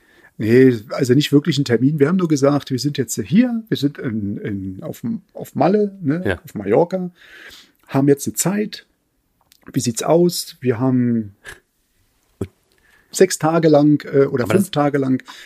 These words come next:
Speaker 1: Zeit, um ein Vorstellungsgespräch zu machen oder um
Speaker 2: Mhm.
Speaker 1: uns überhaupt mal zu treffen, ne?
Speaker 2: Ja, ja, ja.
Speaker 1: Und, ähm, nee, die haben keine Zeit gehabt. Das war,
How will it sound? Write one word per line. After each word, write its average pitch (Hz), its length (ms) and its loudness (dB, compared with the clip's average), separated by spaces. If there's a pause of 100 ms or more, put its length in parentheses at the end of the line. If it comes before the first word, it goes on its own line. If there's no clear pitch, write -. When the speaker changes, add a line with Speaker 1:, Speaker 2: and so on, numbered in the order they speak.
(180)
Speaker 1:
Zeit, 156 300 2
um 135 160 0
ein 127 180 2
Vorstellungsgespräch 170 880 -2
zu 160 140 -4
machen 156 380 -2
oder 117 200 -2
um 117 120 2
Speaker 2:
Mhm. 120 80 0
Speaker 1:
uns 113 160 -2
überhaupt 127 380 -2
mal 131 80 -6
zu - 100 -8
treffen, - 400 -2
ne? 131 120 -2
Speaker 2:
Ja, 185 160 2 (280)
ja, 95 160 -4
ja. 90 160 -8 (220)
Speaker 1:
Und, 131 680 4
ähm, 123 320 2
nee, 110 200 2
die 123 140 -2
haben 113 380 -2 (100)
keine 147 240 -2
Zeit 123 320 -4
gehabt. 127 300 -8
Das - 120 -12
war, 139 440 -6